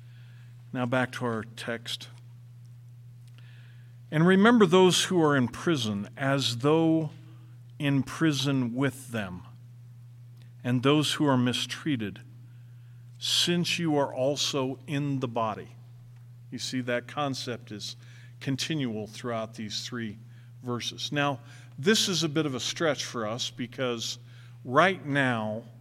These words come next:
we likely do not know anybody who is in prison for their faith. But we know of people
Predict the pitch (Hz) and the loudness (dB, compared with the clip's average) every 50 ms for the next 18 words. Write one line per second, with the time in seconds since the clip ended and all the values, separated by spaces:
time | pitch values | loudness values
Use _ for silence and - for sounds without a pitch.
0 | - - - - - - - - - - - - - - - - - - - - | -20 -20 -20 -20 -20 -20 -20 -20 -20 -20 -20 -20 -20 -20 -20 -20 -20 -20 -20 -20
1 | - - - - - 131 127 131 135 139 135 135 135 139 147 151 160 156 - - | -20 -20 -20 -18 -14 -10 -6 -4 -2 0 0 2 2 4 4 4 4 2 0 -2
2 | 143 139 135 123 123 131 135 131 131 127 127 123 127 127 123 123 127 123 120 113 | 0 0 0 0 0 0 0 2 2 0 -2 -2 -4 -4 -2 -2 -2 -2 -2 -2
3 | 120 117 113 113 110 - 101 113 113 117 110 110 - 117 113 110 107 - - - | -2 -2 -2 -2 -4 -6 -6 -6 -4 -4 -4 -6 -6 -6 -6 -6 -6 -8 -6 -2
4 | 139 131 113 110 107 110 104 - - - 110 104 101 104 98 - - - - 92 | -2 -2 -2 -4 -6 -6 -8 -8 -10 -10 -10 -8 -8 -8 -10 -10 -12 -14 -14 -14
5 | 85 - - - - - - - - - - - - - - - - - - - | -14 -14 -18 -20 -20 -20 -20 -20 -20 -20 -20 -20 -20 -20 -20 -20 -20 -20 -20 -20
6 | - - - - - - - - - - - - - - - - - - - - | -20 -20 -20 -20 -20 -20 -20 -20 -20 -20 -20 -20 -20 -20 -20 -20 -20 -20 -12 -6
7 | 131 147 143 139 147 147 147 143 143 139 135 131 127 - - 151 151 156 139 131 | -4 -4 -2 -2 0 0 2 2 2 2 2 0 0 0 2 4 4 4 2 -2
8 | 123 - - 127 120 113 - 110 101 95 92 - - | -10 -8 -6 -6 -6 -6 -6 -8 -8 -8 -10 -12 -16